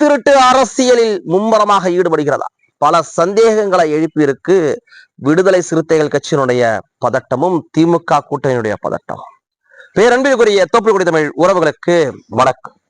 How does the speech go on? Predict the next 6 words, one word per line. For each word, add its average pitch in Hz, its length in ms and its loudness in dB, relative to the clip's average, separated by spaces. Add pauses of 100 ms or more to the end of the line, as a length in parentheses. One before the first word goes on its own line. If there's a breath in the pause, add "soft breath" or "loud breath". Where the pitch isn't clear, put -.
(140)
நான் 170 200 4
உங்க 131 140 -2 (440)
பைலாமூர் 113 400 -2
கார்த்தி. - 300 -12 (2000)
தமிழ்நாட்டைச் 269 640 2
சேர்ந்த 240 260 2